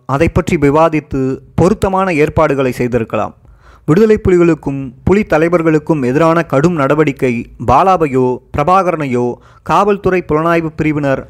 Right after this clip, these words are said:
ஆழமாக புரிந்து கொள்ளவில்லை என்பதையே சுட்டிக்காட்டியது. யாழ்ப்பாணத்து உலாப்பாங்கு பற்றி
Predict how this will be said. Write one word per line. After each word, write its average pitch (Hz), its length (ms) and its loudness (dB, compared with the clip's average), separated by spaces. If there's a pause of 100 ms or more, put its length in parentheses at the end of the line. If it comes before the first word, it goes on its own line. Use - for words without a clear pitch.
(160)
ஆழமாக 170 520 2
புரிந்து 170 300 -4
கொள்ளவில்லை 147 480 0 (180)
என்பதையே 139 500 -2 (140)
சுட்டிக்காட்டியது. 131 760 -4 (520)
யாழ்ப்பாணத்து 190 600 -2
உலாப்பாங்கு 151 540 -2
பற்றி 127 340 -8